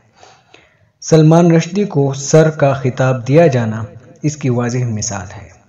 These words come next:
यूरोप, अमेरिका, भारत समेत दुनिया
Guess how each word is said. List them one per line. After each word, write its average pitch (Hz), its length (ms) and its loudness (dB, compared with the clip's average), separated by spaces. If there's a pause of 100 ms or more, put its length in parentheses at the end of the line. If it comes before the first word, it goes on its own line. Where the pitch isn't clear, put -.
(420)
यूरोप, 180 540 2
अमेरिका, 143 520 0
भारत 131 760 -4
समेत 131 380 -4
दुनिया 135 300 2